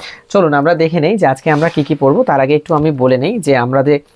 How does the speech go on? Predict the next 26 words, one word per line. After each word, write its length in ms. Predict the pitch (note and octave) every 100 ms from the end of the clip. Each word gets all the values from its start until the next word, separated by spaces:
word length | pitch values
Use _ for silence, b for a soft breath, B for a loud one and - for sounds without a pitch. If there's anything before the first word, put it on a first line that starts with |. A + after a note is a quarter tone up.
| b
রুটিনটা 320 | C#3 D3 F3+ F3
ফলো 240 | D3 C3
করছি 320 | B2+ - D#3+
এটা 120 | C3
খুবই 260 | C3+ D3 D3+
ইফেক্টিভ 320 | C3+ D#3+ E3+
একটা 200 | D3+ D3
রুটিন। 300 | C3+ C3+ A#3 -
আমি 200 | C#3+ D#3
অনেকগুলো 340 | D3 E3 F3+ E3+
গ্রুপের 320 | D3 D3 D#3+
মধ্যে 240 | D#3 D3+
দেখছি 420 | C3+ C3 - A#3
যে 140 | F#3+ C3+
ছোট 220 | - E3
ছোট 160 | F3 E3
আকারে 340 | D3 D3+ D3+ B B B D3+
day 120 | E3
by 120 | E3+
day 140 | E3 E3
এখানেও 300 | C#3+ E3 E3+
রুটিনগুলো 400 | C3+ C#3+ C#3+ D#3+
শেয়ার 260 | D#3+ C3+ C3+
করা 160 | C3
হচ্ছে, 260 | C3 C3 G#3
but 140 | G3